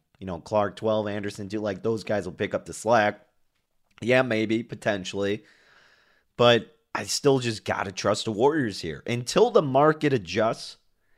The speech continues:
and makes the Warriors, like, a four-point favorite or something like that, like, three and a half, to where you're laying, like,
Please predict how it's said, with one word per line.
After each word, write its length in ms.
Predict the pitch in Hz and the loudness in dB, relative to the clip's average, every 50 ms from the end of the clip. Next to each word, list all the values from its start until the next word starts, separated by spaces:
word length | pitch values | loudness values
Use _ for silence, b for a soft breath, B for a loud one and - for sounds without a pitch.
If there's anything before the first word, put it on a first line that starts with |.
| _ _ _ _ _ - | _ _ _ _ _ -4
and 180 | 127 123 120 117 | -4 -2 0 2
makes 260 | 120 123 127 120 - | 4 2 2 2 0
the 120 | - 123 117 | -2 0 0
Warriors, 460 | 101 104 110 110 110 113 117 107 - | 2 4 4 4 4 2 2 0 0
like, 120 | 113 98 | -2 -2
a 60 | 90 | -2
four-point 720 | 82 - - 107 110 113 110 - - 107 101 98 92 - | -4 -4 -2 0 0 0 -2 -2 -4 -4 -4 -4 -4 -4
favorite 340 | - 95 101 101 92 104 101 | -2 0 0 0 0 0 -2
or 80 | 104 104 | -2 -2
something 280 | - - 107 - - | -2 -2 -4 -4 -2
like 220 | 107 101 101 92 - | -4 -4 -4 -4 -2
that, 240 | - 104 104 104 - | 0 2 2 2 0
like, 220 | 92 85 69 - | -2 -4 -6 -8
three 220 | - 95 101 107 107 | -8 -6 -4 -2 -2
and 80 | 98 | -2
a 60 | 95 85 | -4 -4
half, 280 | 90 95 101 107 - | -4 -4 -4 -4 -6
to 80 | - 101 | -6 -6
where 140 | 90 101 101 | -4 -2 -2
you're 140 | 98 92 | 0 -2
laying, 320 | 87 87 92 95 101 107 104 | -2 -2 -4 -4 -4 -4 -4
like, 360 | 101 98 95 87 85 71 - | -4 -2 -2 -2 -2 -4 -8